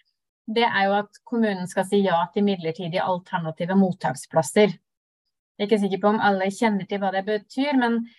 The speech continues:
det er jo normalt sånn at flyktninger bor på flyktningmottak eller asylmottak, eh, før de blir bosatt. Men de har jo muligheten til å bo for eksempel privat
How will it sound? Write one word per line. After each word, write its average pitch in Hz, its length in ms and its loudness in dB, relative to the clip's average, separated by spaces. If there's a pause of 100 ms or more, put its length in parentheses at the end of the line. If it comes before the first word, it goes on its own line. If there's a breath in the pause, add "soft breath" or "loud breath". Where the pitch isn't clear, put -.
(300 loud breath)
det 226 100 0
er 208 100 0
jo 233 140 -2 (100)
normalt 214 480 0
sånn 202 300 -6
at 196 340 -6
flyktninger 202 640 0
bor 185 260 -4
på 196 140 0
flyktningmottak 175 1000 0
eller 180 220 -6
asylmottak, 170 720 -2 (580)
eh, 180 240 0
før 175 220 0
de 175 100 0
blir 185 160 2
bosatt. 180 440 2 (680 soft breath)
Men 214 160 4
de 254 120 6 (120)
har 214 180 6
jo 330 160 0
muligheten 233 560 0
til 196 180 -6
å 202 80 -4
bo 196 460 -2 (380)
for 262 100 0
eksempel 202 400 -2
privat 180 400 -2